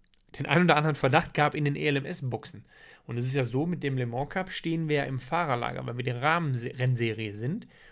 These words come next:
und müssen quasi zu der eigentlichen Sitzung vor der Boxengasse einfahren. Dann können wir die Boxenstraße nutzen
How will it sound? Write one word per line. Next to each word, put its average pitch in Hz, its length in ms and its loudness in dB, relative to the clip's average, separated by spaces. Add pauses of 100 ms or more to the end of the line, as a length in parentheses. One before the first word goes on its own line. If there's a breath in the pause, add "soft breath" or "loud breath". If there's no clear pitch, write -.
und 131 100 -4
müssen 147 280 -2
quasi 143 380 -2
zu - 140 -4
der 127 80 2
eigentlichen 135 460 -2
Sitzung 175 580 -2 (200 loud breath)
vor 131 200 -2
der 127 80 2
Boxengasse - 560 -6
einfahren. 190 640 -2 (520 soft breath)
Dann 123 160 -8
können 131 160 -2
wir 123 40 -2
die 127 60 -2
Boxenstraße 127 640 -4
nutzen 170 640 -2